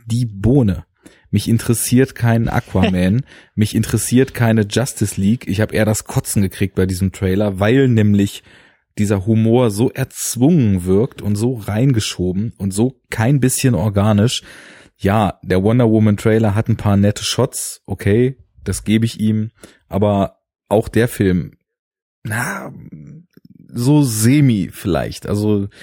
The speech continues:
Speaker 1: vielleicht werde ich den noch gucken, aber das, d-, der Rest, der interessiert mich da irgendwie null, weil das ist halt einfach nichts, wo ich das Gefühl habe, das wächst organisch, sondern das ist etwas, was künstlich erzeugt werden soll, um Geld zu verdienen.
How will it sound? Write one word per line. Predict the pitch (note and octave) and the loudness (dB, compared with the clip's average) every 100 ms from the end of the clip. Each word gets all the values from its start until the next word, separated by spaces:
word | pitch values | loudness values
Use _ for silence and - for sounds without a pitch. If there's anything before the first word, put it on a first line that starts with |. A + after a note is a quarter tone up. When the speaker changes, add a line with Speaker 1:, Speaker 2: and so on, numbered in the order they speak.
| - - - | -20 -20 -2
Speaker 1:
vielleicht | A2+ A#2 | -2 0
werde | B2 A#2 | 0 0
ich | - | 2
den | A2+ | 2
noch | G#2+ | 2
gucken, | - A2+ G#2 | -2 -2 2
aber | G2+ | 2
das, | G#2+ - - | 0 -2 -6
d-, | A2 - | -6 -2
der | G2 | -2
Rest, | G2 A#2 - | 0 -2 0
der | F2 | -2
interessiert | G2+ - A2+ F#2 | -2 -4 -2 -2
mich | F#2+ | -2
da | F#2 | -2
irgendwie | - G2+ G#2 | -2 -2 -2
null, | G#2 G#2+ F#2 - - - _ | 2 2 2 -2 -12 -20 _
weil | - G#2+ G#2+ G#2 - _ _ _ _ _ | 0 4 4 2 0 _ _ _ _ _
das | - A#2 - | -4 -4 -2
ist | D#3+ - | -2 -2
halt | - | 0
einfach | A#2 A#2 G#2 | 0 -2 0
nichts, | A#2 - - - | 0 -2 -10 -4
wo | A2 | 0
ich | A#2 | 0
das | - - | -2 -6
Gefühl | G#2+ A2 G#2+ | -4 0 2
habe, | G2+ G2 | 2 2
das | G2 - G2 | 2 -2 -4
wächst | F#2+ - - - | -4 -4 -8 -4
organisch, | G2+ F2+ F2+ F#2+ F#2 A#2+ - - _ _ _ _ | -2 0 0 2 2 0 -4 -12 _ _ _ _
sondern | G2 G#2+ G2+ | 0 2 4
das | G2 - | 2 0
ist | G#2 - - _ _ | -4 -6 -12 _ _
etwas, | A2 A2 F#2+ G2 - | -6 -2 -2 -2 -8
was | - G2 - - | -4 -4 -4 -6
künstlich | - C#3+ - A#2+ A#2 | -4 -4 -2 -2 0
erzeugt | G2+ - G2 A2+ - | -4 0 0 0 0
werden | G2+ G2+ | -2 0
soll, | F#2+ G2+ G2+ | 0 2 0
um | - G2+ F#2+ | 0 0 2
Geld | F#2+ F#2+ | 0 0
zu | - | -6
verdienen. | - E2+ F2 E2+ | -8 -6 -4 -6